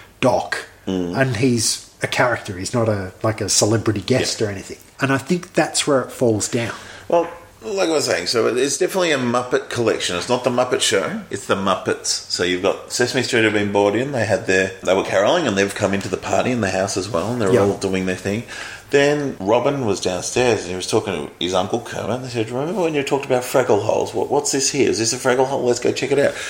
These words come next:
Speaker 2: So they go into a hole, and they come across and meet some Fraggles.
Speaker 1: Yeah.
Speaker 2: Now, this is where I don't give a shit about Fraggles, so it means nothing. And they all get ex-, they do their Fraggle-y thing. I don't know if that's a thing, but they have a similar thing to Christmas, and they talk about that for a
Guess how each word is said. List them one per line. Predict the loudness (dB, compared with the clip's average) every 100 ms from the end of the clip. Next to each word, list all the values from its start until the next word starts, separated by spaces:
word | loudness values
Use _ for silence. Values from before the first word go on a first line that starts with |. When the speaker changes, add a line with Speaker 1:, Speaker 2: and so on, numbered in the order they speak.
| -10
Speaker 2:
So | 0
they | 2
go | 2 2
into | 2
a | 2
hole, | 2 2 4 2 -2 -2
and | 2 2 2 0 -6 -16 -20 -20 -4
they | -2
come | 0 -2
across | 0 -2 -2
and |
meet | 0 0
some | -2
Fraggles. | 0 0 2 -4 -6 0
Speaker 1:
Yeah. | 0 0 -10 -16 -20 -20 -10
Speaker 2:
Now, | -2
this | -2 0
is | 2
where | 2 4
I | 2
don't | 0 -4 -8 -16
give | -12 -10
a | -6
shit | -6 -6 -8 -2
about | 2 2
Fraggles, | 2 -2 -2 -6
so | -6 0 2 2
it | 2
means | 0 0 0
nothing. | 0 0 -6 -10 -16 -12
And | -6 -2
they | 0
all | 2
get | 0
ex-, | -2 0
they | 0
do | 2 0
their | 0
Fraggle-y | 2 0 2 2 0
thing. | -2 -2
I | 0
don't | 0
know | -2 -4 -8
if | -6
that's | -4 -2
a | -4
thing, | -2 -4 -4 -10 -14 -14 -4
but | -4 0
they | 0 2
have | 2
a | 2 0 -6 -10
similar | -6 -2 -2 -2
thing | -2 -2
to | -2
Christmas, | -2 -2 -2 -4 -4
and |
they | -4
talk | -2 -2
about | 2 2
that | 4 2
for |
a | 0